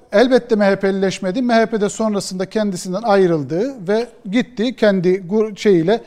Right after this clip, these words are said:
mecliste kendisini temsil etti. Zaten bu bir o anda ittifaktı ve ortaya koyulan resmen onla-, şey, M H P'li milletvekilleri de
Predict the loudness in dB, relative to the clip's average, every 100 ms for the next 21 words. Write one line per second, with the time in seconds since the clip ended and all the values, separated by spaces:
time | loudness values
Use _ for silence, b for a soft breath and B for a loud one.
0 | B B 2 2 0 -6 -2 -2 -2 -6
1 | -2 -2 0 -2 -2 -2 -8 b b b
2 | 4 6 4 2 2 2 0 -2 b b
3 | 4 6 6 2 -2 -4 0 2 2 -2
4 | 0 6 4 6 2 6 4 6 4 4
5 | 2 4 2 2 0 2 2 0 -4 2
6 | 4 6 4 4 4 2 4 4 2 -4
7 | -2 -2 0 -4